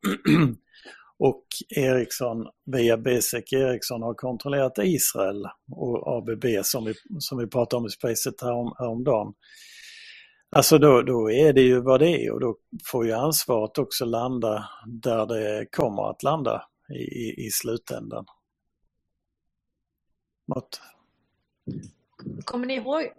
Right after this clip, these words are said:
Speaker 2: kommer ni ihåg det, att, att det var ju här om året, eh, när man sa det att, eh, att, eh, eh, Börje Brygge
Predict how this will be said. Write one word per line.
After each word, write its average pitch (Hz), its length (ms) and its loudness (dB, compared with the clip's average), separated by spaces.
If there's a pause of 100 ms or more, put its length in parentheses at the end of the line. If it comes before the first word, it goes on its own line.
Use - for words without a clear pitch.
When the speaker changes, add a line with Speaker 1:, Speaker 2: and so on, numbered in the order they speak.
(160)
Speaker 2:
kommer 262 180 -6
ni 262 80 -4
ihåg 277 280 -6
det, 202 120 2
att, 196 200 0
att 196 260 -12 (1200)
det 220 60 -6
var 220 160 -4
ju 202 100 -4
här 214 220 -6
om 196 280 -10
året, 240 600 -8
eh, 196 240 -4 (960)
när 202 140 -8
man 202 160 -8
sa 240 220 -6
det 214 120 -4
att, 175 240 -6
eh, 180 160 -10 (840)
att, 180 300 -14
eh, 175 140 -4 (800)
eh, - 340 -16 (840)
Börje 180 340 -2
Brygge 170 640 -4